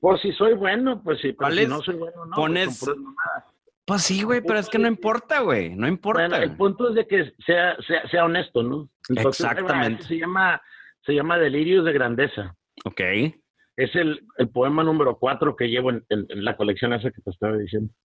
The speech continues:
Speaker 2: Qué chingón.
Speaker 1: Delirios de Grandeza. Dice, En una avalancha apache roja desgastada, la más rápida en la cuadra de la tía,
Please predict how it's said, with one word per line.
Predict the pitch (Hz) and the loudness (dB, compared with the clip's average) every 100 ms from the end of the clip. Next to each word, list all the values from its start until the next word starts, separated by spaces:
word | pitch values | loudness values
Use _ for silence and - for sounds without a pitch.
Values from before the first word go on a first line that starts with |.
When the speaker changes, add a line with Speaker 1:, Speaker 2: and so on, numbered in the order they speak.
| _ | _
Speaker 2:
Qué | - 143 | -4 -2
chingón. | 85 82 76 117 | 0 2 0 2
Speaker 1:
Delirios | 117 127 147 | 0 2 2
de | 131 | 0
Grandeza. | 113 101 110 - - 87 - _ _ _ - - - - | 0 -2 -4 -6 -10 -10 -12 _ _ _ -20 -20 -20 -8
Dice, | 110 104 117 113 104 - | -4 -2 2 2 0 -2
En | 131 127 | -2 0
una | 139 165 | 0 0
avalancha | 180 143 139 160 135 165 | 0 0 0 -2 -2 -6
apache | 117 139 143 170 165 | -2 -4 -2 0 0
roja | 131 131 131 156 | 2 0 0 0
desgastada, | 160 127 113 - 117 139 113 110 - _ - _ _ _ _ | 0 2 -2 -2 0 0 0 -4 -12 _ -20 _ _ _ _
la | - 113 | -4 0
más | 120 135 147 139 - | 2 2 0 -4 -4
rápida | 139 139 151 | -6 0 2
en | 151 | 2
la | 123 | 0
cuadra | - 113 135 | 0 2 4
de | 143 | 2
la | 110 95 | 0 -2
tía, | 127 147 175 | 0 0 0